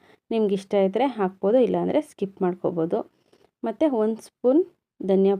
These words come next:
ಪೌಡರ್ ಮತ್ತು ಎರಡು ಸ್ಪೂನ್ ಖಾರ, ರು-, ಖಾರ ನೋಡ್ಕೊಂಡು ಹಾಕ್ಕೊಳ್ಳಿ. ನಮ್ಮದು ಒಂದು ಸ್ವಲ್ಪ ಖಾರ ಇದೆ, ನಿಮ್ಗೆ ಎಷ್ಟು ಬೇಕಷ್ಟು ಖಾರ ಹಾಕ್ಕೊಳ್ಳಿ. ಮತ್ತು ನಾನು ಒಂದು ಸ್ವಲ್ಪ ರುಬ್ಕೊಂಡಿದ್ದೆ ಮಸಾಲೆ, ಕೊತ್ತಂಬರಿ ಸೊಪ್ಪು, ಶುಂಠಿ, ಬೆಳ್ಳುಳ್ಳಿ,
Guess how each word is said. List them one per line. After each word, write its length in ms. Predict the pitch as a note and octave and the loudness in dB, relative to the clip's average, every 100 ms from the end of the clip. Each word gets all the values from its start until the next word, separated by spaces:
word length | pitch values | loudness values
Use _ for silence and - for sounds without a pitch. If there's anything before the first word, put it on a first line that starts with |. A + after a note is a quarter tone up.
| G3 | 0
ಪೌಡರ್ 340 | F#3 F#3 C#4+ _ _ _ _ _ - | 0 0 -2 _ _ _ _ _ -10
ಮತ್ತು 220 | G3+ F#3+ D#4 E4 _ G3 | -8 -2 -4 -4 _ 0
ಎರಡು 160 | F#3+ F#3 | 0 0
ಸ್ಪೂನ್ 300 | - - G3+ A3 | -8 -8 -8 -6
ಖಾರ, 180 | - F#3 F#3 - | -2 0 0 -4
ರು-, 120 | G#3 G3+ - | -6 -6 -2
ಖಾರ 180 | G#3 G#3 A#3 G#3 | 2 2 2 2
ನೋಡ್ಕೊಂಡು 420 | G3+ G3 G#3 F#3+ | 0 0 -2 -2
ಹಾಕ್ಕೊಳ್ಳಿ. 320 | E3+ - F#3 B3 | -2 -2 -2 -2
ನಮ್ಮದು 220 | A3 G#3 G3+ G3 | -4 -2 0 0
ಒಂದು 120 | G3 | -2
ಸ್ವಲ್ಪ 160 | F#3+ F#3 F#3+ | -4 -6 -4
ಖಾರ 140 | F#3 F#3 F#3+ F3+ | 0 0 0 0
ಇದೆ, 160 | A3 - _ _ _ _ _ - | -4 -6 _ _ _ _ _ -4
ನಿಮ್ಗೆ 200 | G#3 G3 | -2 -2
ಎಷ್ಟು 160 | F#3+ _ G3 | -4 _ -4
ಬೇಕಷ್ಟು 420 | F#3 G3 F#3+ D#4+ F4+ _ - | -2 -4 -4 -4 -4 _ -2
ಖಾರ 160 | G3 G3 | 0 0
ಹಾಕ್ಕೊಳ್ಳಿ. 400 | E3+ - E3+ F3+ - _ _ _ _ _ _ _ _ _ _ _ _ - | -2 -4 -2 -2 -6 _ _ _ _ _ _ _ _ _ _ _ _ -2
ಮತ್ತು 180 | A#3 G3 A#3 | -2 0 -2
ನಾನು 220 | G#3+ A#3 E4+ | 0 0 -2
ಒಂದು 120 | - G#3 | -2 -2
ಸ್ವಲ್ಪ 240 | G3 F#3 B3 | -2 0 0
ರುಬ್ಕೊಂಡಿದ್ದೆ 640 | G#3+ G3 - A3+ G#3+ F3+ E3+ | 0 -2 -4 -2 0 0 0
ಮಸಾಲೆ, 360 | E3+ E3 F3+ F3 - | -2 -2 -4 -4 -2
ಕೊತ್ತಂಬರಿ 340 | F#3+ F#3+ F#3+ F#3+ | -4 -2 -2 -2
ಸೊಪ್ಪು, 280 | A#3 G3 - A3 | -4 -6 -4 -4
ಶುಂಠಿ, 400 | - F#3+ F3+ - F#4 - _ _ - | 0 0 0 -2 -4 -6 _ _ -4
ಬೆಳ್ಳುಳ್ಳಿ, 380 | G3 F3 E3 - | 0 2 0 -4